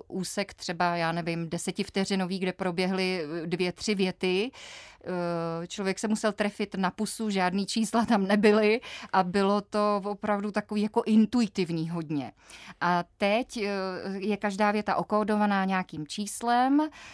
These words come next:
a vlastně se člověk, eh, kouká na ty čísla a, a, mm, ten dabing probíhá tak jako, mm,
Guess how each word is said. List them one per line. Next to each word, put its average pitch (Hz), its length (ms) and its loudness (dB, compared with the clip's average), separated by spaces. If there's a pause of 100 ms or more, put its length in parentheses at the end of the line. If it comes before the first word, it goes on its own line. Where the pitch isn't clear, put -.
(120)
a 185 100 -4
vlastně 196 500 -2
se 208 160 -6
člověk, 208 380 -6
eh, - 60 -8 (300)
kouká 202 300 -2
na 185 120 -2
ty 208 140 -6
čísla 202 440 -2
a, 180 180 0
a, 175 560 0
mm, 170 680 -6
ten 196 160 0
dabing 196 300 0
probíhá 196 520 0
tak 196 200 -6
jako, 202 480 0
mm, 131 200 -6